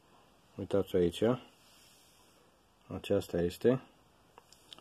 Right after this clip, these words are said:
banda de decelerare în momentul când ieși după autostradă și în momentul când intri pe autostradă,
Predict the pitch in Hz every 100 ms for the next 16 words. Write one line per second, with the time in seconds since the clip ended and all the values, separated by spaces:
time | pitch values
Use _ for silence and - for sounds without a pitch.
0 | - _ _ _ _ _ 101 113 110 95
1 | 90 117 113 107 - 101 98 95 98 95
2 | 95 98 104 101 101 - 98 101 95 -
3 | 95 87 95 90 85 90 - 117 107 -
4 | 107 104 107 107 - 107 104 - 123 110
5 | 90 87 95 90 85 87 - 98 90 92
6 | 143